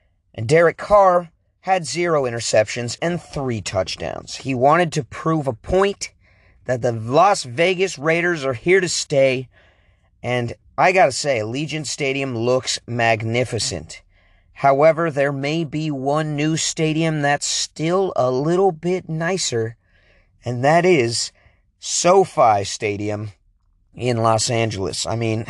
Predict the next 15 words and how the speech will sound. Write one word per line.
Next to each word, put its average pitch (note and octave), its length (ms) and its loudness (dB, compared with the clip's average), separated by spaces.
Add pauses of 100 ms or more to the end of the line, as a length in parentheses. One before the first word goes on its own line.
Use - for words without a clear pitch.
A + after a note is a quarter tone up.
(120)
<laughs> - 140 -18
that - 240 -6
place - 560 -2 (600)
looks C3+ 540 0 (100)
amazing. B2 840 0 (720)
The E3 120 2
amount G#3 260 4
of A3 60 -2
money F#3 440 0 (480)
that C#3+ 240 0
these F3 600 0
owners F3+ 680 2 (380)
have D3 420 0
put F3+ 400 0 (180)
down C#3 540 2